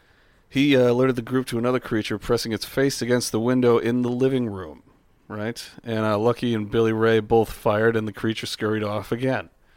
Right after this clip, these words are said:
So it's a lot of just scaring these guys away with guns that don't do anything. Uh, Eileen, June, and Vera, uh, they went into the children's room to try to console them 'cause, you know, there's, like, a bunch of gunshots going off.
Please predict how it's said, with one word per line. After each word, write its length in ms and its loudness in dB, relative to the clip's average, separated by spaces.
So 180 -2
it's 100 -2
a 60 -6
lot 200 0
of 80 -2
just 220 -6
scaring 400 -2
these 160 -4
guys 260 4
away 220 2
with 180 -2
guns 300 -4
that 80 -10
don't 200 -8
do 160 4
anything. 280 -2
Uh, 500 4
Eileen, 580 2
June, 400 2
and 260 0
Vera, 460 2
uh, 240 4
they 100 4
went 160 2
into 200 -2
the 80 -6
children's 500 2
room 300 2
to 120 0
try 220 4
to 60 2
console 480 0
them 100 -2
'cause, 200 -4
you 60 0
know, 80 2
there's, 160 0
like, 120 -8
a 40 -6
bunch 180 -4
of 120 -6
gunshots 520 -2
going 260 -2
off. 280 -6